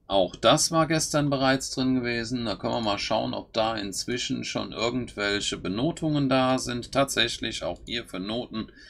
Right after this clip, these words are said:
drei Komma sieben fünf von fünf bei vier Votes. Alles klar. Ja, und dann haben wir hier einen neuen,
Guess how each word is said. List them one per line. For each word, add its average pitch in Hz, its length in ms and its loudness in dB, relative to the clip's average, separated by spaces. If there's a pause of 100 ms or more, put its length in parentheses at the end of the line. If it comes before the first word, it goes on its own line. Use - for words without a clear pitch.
(160)
drei 143 240 6
Komma 147 240 6
sieben 120 320 2
fünf 131 400 2
von 90 240 -6
fünf 214 420 6 (560)
bei 92 240 6
vier 127 480 4
Votes. 90 580 -2 (1500)
Alles - 380 -12
klar. - 160 -16 (1900)
Ja, 220 200 8
und 120 100 10
dann 120 100 10
haben 180 120 10
wir 170 60 8
hier 135 120 10
einen 104 240 0
neuen, 202 640 4